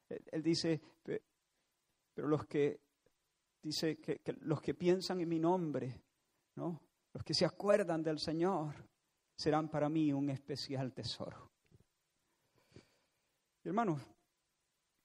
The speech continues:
am, te animo también, a si te es posible, no a todos les es posible, pero a algunos sí.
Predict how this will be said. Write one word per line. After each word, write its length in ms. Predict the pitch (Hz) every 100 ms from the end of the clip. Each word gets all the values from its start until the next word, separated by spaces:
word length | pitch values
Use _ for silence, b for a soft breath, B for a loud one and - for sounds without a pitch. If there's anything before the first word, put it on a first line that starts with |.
| -
am, 440 | 131 120 117 113 127 _ _ _ _ _ _ _ _ _ _
te 120 | - 160
animo 320 | 214 233 151
también, 540 | 131 151 202 - 147 - _ _
a 60 | 143
si 160 | -
te 140 | 156 202
es 100 | 240
posible, 480 | 202 - 262 156 120
no 180 | 233
a 80 | 220
todos 340 | - 220 165 131
les 200 | 139 170
es 80 |
posible, 540 | - 151 - 226 139 135
pero 140 | 185 180
a 40 |
algunos 280 | 185 254 -
sí. 340 | 277 285 110